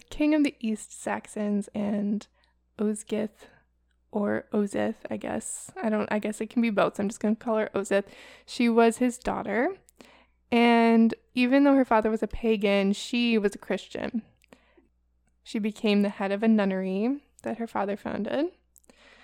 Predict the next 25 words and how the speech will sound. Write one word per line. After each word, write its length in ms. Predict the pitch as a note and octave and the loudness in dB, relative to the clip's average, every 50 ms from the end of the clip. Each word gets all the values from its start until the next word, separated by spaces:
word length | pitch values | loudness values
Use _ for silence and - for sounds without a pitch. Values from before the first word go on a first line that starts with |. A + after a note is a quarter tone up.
| - _ _ _ _ _ _ _ _ _ _ | -20 _ _ _ _ _ _ _ _ _ _
in 80 | - G#3+ | 0 2
the 100 | A3 A3+ | 2 2
town. 420 | - - G#3 - G#3 G#3+ B3 C4+ - _ _ _ _ _ - - _ _ - | 0 -4 -6 -4 -4 -4 -4 -6 -8 _ _ _ _ _ -20 -20 _ _ -4
But 160 | - G#3+ G3 | -4 0 2
then, 580 | A#3 B3 C#4 C4 A3+ G#3 G3+ G3+ G#3 A#3 B3 - _ _ _ _ _ _ _ _ _ _ _ _ _ - - _ _ _ _ _ _ _ _ _ _ | 4 4 6 6 4 4 2 2 2 0 -2 -4 _ _ _ _ _ _ _ _ _ _ _ _ _ -20 -20 _ _ _ _ _ _ _ _ _ _
one 200 | - G#3 G#3 G#3 | -2 0 2 2
day, 480 | G#3 G#3 G#3+ G#3 G#3 - A#3 A3+ A3+ - _ _ _ _ _ _ _ _ _ _ _ _ _ | 0 0 -4 -6 -6 -6 -8 -8 -10 -12 _ _ _ _ _ _ _ _ _ _ _ _ _
some 440 | _ - - - A3 A3 G#3+ G#3 - - - G3 | _ -6 -2 0 2 4 4 2 0 -2 -4 0
Danes 540 | - G#3+ A3+ A#3 A#3+ A#3 A3+ G#3+ G#3 G#3+ - | 2 4 4 6 6 6 4 4 2 0 -2
came 260 | - - G#3+ G3+ G3 | -4 -2 -2 0 0
in 480 | G3 G3 F#3+ F#3+ F#3+ G3 G#3+ A3+ B3 B3+ - _ _ _ _ _ _ _ _ | 0 0 0 0 2 2 2 2 0 -2 -4 _ _ _ _ _ _ _ _
and 600 | - G#3+ G#3 G#3 G3+ G3+ G3+ G3+ G3+ G3+ G3 G3+ | -2 0 2 2 2 2 2 2 2 2 0 0
started 380 | - - G#3+ G#3 G3+ G3 G3 - _ _ - | -2 -2 -2 0 0 -2 -2 -6 _ _ -4
pillaging 680 | - - B3 B3 A#3 A3 G#3+ G#3+ G3 G3+ G3+ G#3 G#3 | 0 2 6 6 6 6 4 2 2 2 2 2 2
and 300 | G#3 G3+ G3+ G3 G3 G3 | 2 2 0 0 0 -2
destroying 420 | - A3 - - A3+ G#3+ G#3+ G#3+ G#3+ | -4 -6 -4 -2 0 2 2 2 2
things, 420 | - G#3+ G#3 G3 G3 G3+ G#3 G#3 | 0 0 0 0 2 2 2 2
and 80 | G3+ G#3 | 2 0
they 80 | G3+ | 0
broke 440 | G3 G3 - G#3+ A3+ C4 D4 - - | 0 0 0 2 2 2 0 0 0
in, 480 | B3+ A3+ G#3+ G#3 G#3 G#3+ A#3 C4 C#4+ - _ - - - - - _ _ - | 0 2 2 2 2 2 2 2 0 -2 _ -18 -20 -20 -20 -20 _ _ -2
and 160 | - G#3+ G#3 | 0 2 2
they 100 | A3 A3 | 4 4
wanted 420 | G#3+ G#3 G#3 G#3 G#3 G#3+ A3 A3 - | 2 2 2 2 2 2 0 0 -2
to 800 | - - - A#3 A3 G#3+ G#3+ G#3+ G#3+ G#3+ G#3 G#3 G#3 G#3 G3+ | -6 -8 -4 -2 -2 0 0 0 0 0 0 0 -2 -2 -4